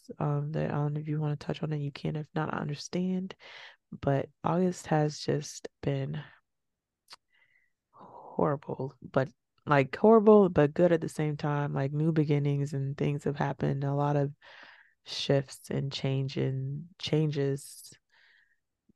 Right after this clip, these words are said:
but it's all good. It'll always be all good in the end. Everything will work out. But yeah, so I'm just really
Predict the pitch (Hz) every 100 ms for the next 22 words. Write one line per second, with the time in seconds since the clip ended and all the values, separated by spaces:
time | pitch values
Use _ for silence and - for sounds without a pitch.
0 | _ - 143 143 - 151 - 147 147 143
1 | - 135 135 135 135 - - _ _ 147
2 | 143 135 139 135 135 139 - - - 139
3 | 139 143 139 143 143 143 - 165 170 165
4 | 170 - 156 160 170 165 160 165 165 -
5 | - - 190 180 - _ - - - -
6 | - - _ - - - - _ 147 160
7 | - 143 156 156 139 143 - 147 147 151
8 | 151 156 147 147 143